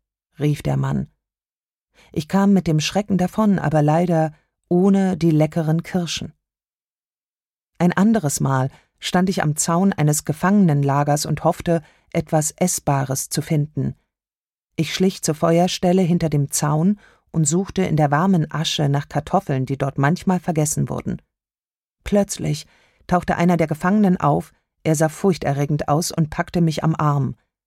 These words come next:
Ich konnte mich aber losreißen und rannte davon. Beim Weglaufen sah ich noch seine Geste, mit der er mir bedeutete, mich beim nächsten Mal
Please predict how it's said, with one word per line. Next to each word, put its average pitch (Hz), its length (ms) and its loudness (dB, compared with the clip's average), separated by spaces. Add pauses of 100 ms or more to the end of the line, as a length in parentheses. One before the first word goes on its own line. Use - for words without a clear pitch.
(360)
Ich 160 120 -8
konnte 180 220 0
mich 180 200 2
aber 170 120 2
losreißen 160 640 0
und 151 200 -2
rannte 147 220 -2
davon. 147 440 -4 (1120)
Beim 147 220 2
Weglaufen 175 580 2
sah 151 180 2
ich 151 120 -4
noch 156 120 0
seine 147 240 0
Geste, 160 520 -2 (260)
mit - 180 -2
der 143 120 4
er 143 80 2
mir 147 160 2
bedeutete, 147 600 0
mich 156 200 2
beim 139 160 0
nächsten 156 400 0
Mal 147 400 2